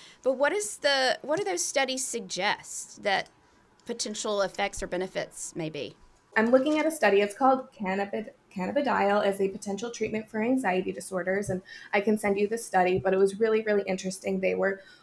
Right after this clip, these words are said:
Speaker 2: looking at a single high-dose serving of C B D compared to a placebo group. And the results were that the folks who took the C B D had significant reductions in anxiety,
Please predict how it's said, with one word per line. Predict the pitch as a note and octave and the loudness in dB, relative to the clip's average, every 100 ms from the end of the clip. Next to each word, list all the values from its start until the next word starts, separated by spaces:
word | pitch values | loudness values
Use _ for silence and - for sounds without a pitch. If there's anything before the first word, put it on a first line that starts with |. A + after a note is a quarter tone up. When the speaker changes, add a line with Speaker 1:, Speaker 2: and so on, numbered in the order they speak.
| - | 4
Speaker 2:
looking | B3+ B3+ B3+ B3 - | 6 8 8 4 6
at | G3 G3 G3+ | 6 8 6
a | G3 | 2
single | G3+ B3+ B3+ - - | 2 2 4 4 2
high-dose | - A3+ A3+ A#3+ B3+ | 4 2 6 4 4
serving | - G#3+ G#3+ G#3+ | 4 4 4 2
of | G#3 | 0
C | - G3+ | -4 -8
B | A3+ A#3+ | -8 -4
D | F3+ G3 G3+ _ _ _ _ _ _ - | -2 -2 -6 _ _ _ _ _ _ 4
compared | B3 B3 A3 G#3+ | 6 6 2 4
to | A3+ | 2
a | A3 | 4
placebo | C#4 C4+ G#3+ G3 G3 | 2 2 0 -2 0
group. | F#3+ F3 G3+ A3 - _ _ _ _ _ _ - | -2 0 -2 -2 -12 _ _ _ _ _ _ 2
And | A#3+ | 4
the | A3 | 6
results | G#3+ A3 E4 C#4+ A#3+ - | 4 4 2 2 2 2
were | G#3 G#3 - - - - | 0 0 -4 -20 -4 8
that | A3 G#3 - | 8 8 4
the | G#3 G#3+ | -2 2
folks | A#3+ G#3+ - | 2 2 0
who | G#3 - | -4 -4
took | - G4+ G4 | 0 0 2
the | C#4 | 0
C | - G#3+ G3 | 0 -2 -2
B | G3 | -2
D | F#3+ G3 | 0 0
had | G3 G3 F#3+ | 2 2 2
significant | - G#3+ B3 B3+ C#4 - A#3 - | 0 2 2 2 -2 0 -2 0
reductions | A3 G#3+ - - G#3+ A3 | 0 0 -2 0 -2 0
in | A#3+ | 0
anxiety, | C#4 C#4 - - F#3 F#3+ G3+ | 0 0 0 0 0 0 -2